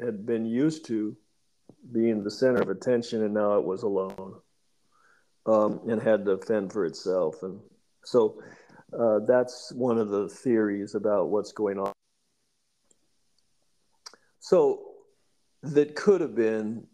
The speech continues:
that they developed some kind of psychic bond because of shared, uh, loneliness, maybe. And, um, I, I, um, I didn't answer that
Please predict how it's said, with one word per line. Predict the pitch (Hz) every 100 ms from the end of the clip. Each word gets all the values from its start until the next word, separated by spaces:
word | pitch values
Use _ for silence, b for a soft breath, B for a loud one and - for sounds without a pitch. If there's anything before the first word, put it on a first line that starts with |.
| _ _ _ _ _
that | 120 123 117 113 107 -
they | 127 120
developed | 117 110 127 123 117 120
some | 131 113
kind | 101 120 113
of | 107 101 -
psychic | - 117 107 117 95
bond | 110 113 113 104
because | 92 123 104 104
of | 104 95 98 -
shared, | - 107 101 98 95 _ _ _ _ _ _ _ _ _ _ _ - _ -
uh, | 110 101
loneliness, | 95 101 107 104 101 95 -
maybe. | 98 95 92 - _ _ _ _ _
And, | 113 113 110 107 - _ _ _ _ _ _ _ _ _ _
um, | 110 110 107 101 107 78 - _ _ -
I, | 131 117 - - - - - 135
I, | 131 120 117
um, | 107 104 110 - _ _ _ _ _ _ _ _ _ _ _ _ _ -
I | 139
didn't | 170 151 113 -
answer | 135 147 165 151
that | 147 165 156